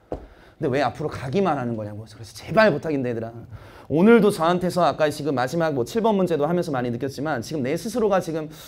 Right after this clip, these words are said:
이대로 가면 안 될 것 같은데라는 게 확 다가오셨고, 그리고 지난 세월에 대해서 내가 책임을 져야 될 것 같은데 책임을 안 지고 앞으로만 가지고 계시면 자극받으시고 내일부터 움직이셔야 되잖아요.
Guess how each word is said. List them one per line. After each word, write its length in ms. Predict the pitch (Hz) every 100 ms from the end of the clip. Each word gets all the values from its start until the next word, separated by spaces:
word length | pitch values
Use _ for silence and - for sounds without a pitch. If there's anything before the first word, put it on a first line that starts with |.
| - - -
이대로 360 | 143 170 285 285
가면 180 | 233 185
안 140 | 131
될 100 | 190
것 80 | 208
같은데라는 480 | 202 190 175 160 147
게 60 |
확 240 | 147 - -
다가오셨고, 760 | 147 135 131 - - - - - _ _ - -
그리고 240 | 180 185
지난 380 | 180 180 220 240
세월에 340 | 240 262 240
대해서 220 | 196 180 165
내가 120 | 147
책임을 460 | - 285 285 269
져야 160 | 175 170
될 140 | 151
것 60 | 151
같은데 220 | 143 147
책임을 420 | 151 - 254 285 190
안 100 | 135
지고 200 | 147 131
앞으로만 340 | 120 190 170
가지고 300 | 143 113 131
계시면 580 | 123 120 120 139 135 110 110 - - - - -
자극받으시고 1040 | - 170 220 240 156 139 131 131 135 110 117
내일부터 400 | 143 175 185 165
움직이셔야 680 | 165 175 180 190 254 139
되잖아요. 540 | 113 110 110 107 98